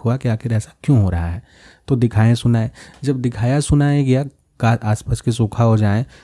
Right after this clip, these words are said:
चीज़ें काफ़ी ठीक हो गई। दो तीन महीना के बाद, ठीक रहने के बाद पुनः वह चीज़ शुरू हो गई।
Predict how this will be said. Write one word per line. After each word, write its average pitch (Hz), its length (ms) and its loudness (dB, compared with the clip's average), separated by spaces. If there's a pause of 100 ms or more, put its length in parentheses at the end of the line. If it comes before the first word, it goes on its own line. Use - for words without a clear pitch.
(120)
चीज़ें 120 260 2
काफ़ी 110 280 -2
ठीक 113 240 -6
हो 101 140 -6
गई। 101 200 -4 (1500)
दो 127 220 6
तीन 147 200 2
महीना 131 280 4
के 120 140 -2
बाद, 95 280 0
ठीक 120 140 2
रहने 107 240 4
के 110 100 -2
बाद 98 100 2 (100)
पुनः 127 240 4
वह 123 160 4
चीज़ 120 220 0
शुरू 113 220 2
हो 107 120 4
गई। 101 140 0